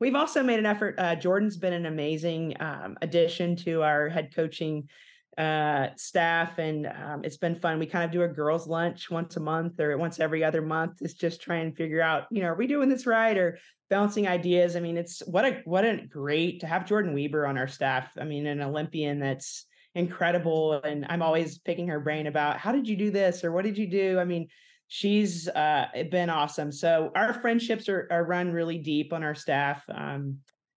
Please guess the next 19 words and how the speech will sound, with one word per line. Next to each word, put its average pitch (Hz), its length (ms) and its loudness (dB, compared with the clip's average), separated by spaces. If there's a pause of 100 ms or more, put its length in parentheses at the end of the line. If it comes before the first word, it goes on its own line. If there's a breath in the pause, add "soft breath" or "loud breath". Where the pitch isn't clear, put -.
you 160 80 -4
know, 147 220 0
it's, - 460 -8
we'll 151 180 -4
coach, 156 400 -4
you 156 160 -6
know, 127 140 -2
t-, - 180 -10 (320)
Pittman 175 400 0
and 170 140 -4
I 165 100 0
will 160 100 0
text - 320 -4
each 156 160 -10
other. 156 400 2
I 175 60 -2
mean, 180 160 -2
it's 185 140 -6
just, 175 400 -2